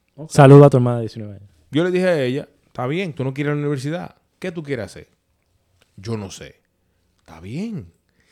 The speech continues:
Speaker 3: ¿Tú sabes por qué está bien? Porque, porque a nosotros nos graduamos de high school a los diecisiete, dieciocho años y nosotros tenemos que decidir a los dieciocho años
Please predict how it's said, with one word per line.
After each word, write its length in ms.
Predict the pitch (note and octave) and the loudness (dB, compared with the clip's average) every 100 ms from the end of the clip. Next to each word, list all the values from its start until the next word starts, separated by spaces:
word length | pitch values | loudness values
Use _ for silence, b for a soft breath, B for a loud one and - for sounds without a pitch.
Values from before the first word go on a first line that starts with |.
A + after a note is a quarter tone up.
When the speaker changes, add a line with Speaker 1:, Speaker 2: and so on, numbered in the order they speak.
| _ _ | _ _
Speaker 3:
¿Tú 80 | D3+ | -8
sabes 160 | A#3+ | -6
por 140 | A#3 A#3 | -6 -8
qué 60 | B3 | -6
está 160 | B3 | -6
bien? 360 | A3+ C3+ F2 - _ _ _ | -6 -6 -8 -18 _ _ _
Porque, 280 | C3 C3+ D3 - C3+ | -8 -6 -6 -10 -6
porque 220 | D3 C#3+ | -6 -4
a 40 | |
nosotros 380 | C3+ A#2+ F#3+ F3 | -8 -6 -6 -6
nos 100 | C#3 | -6
graduamos 380 | C3+ C3 E3+ F3+ | -8 -8 -10 -12
de 60 | |
high 200 | D3+ D#3+ C3+ | -10 -10 -12
school 180 | - A#2 | -12 -12
a 60 | |
los 100 | A2 | -10
diecisiete, 480 | A#2 A2 G#2 D3 D#3+ | -10 -12 -10 -10 -8
dieciocho 420 | D3 B2+ C#3+ D3 | -8 -8 -8 -8
años 320 | C3 G#2+ G2+ G2+ | -8 -10 -14 -16
y 80 | A#2 | -14
nosotros 320 | A2+ D3+ D#3 | -8 -8 -8
tenemos 260 | D3 C#3+ | -10 -10
que 80 | C3+ | -10
decidir 520 | C3 A2+ A#2+ A#2+ G#2 - | -10 -10 -12 -12 -14 -14
a 80 | B2 | -12
los 140 | A#2+ | -10
dieciocho 560 | B2 G#2+ D3 D#3 E3 D#3 | -10 -10 -8 -8 -4 -6
años 240 | B2 G2+ | -6 -12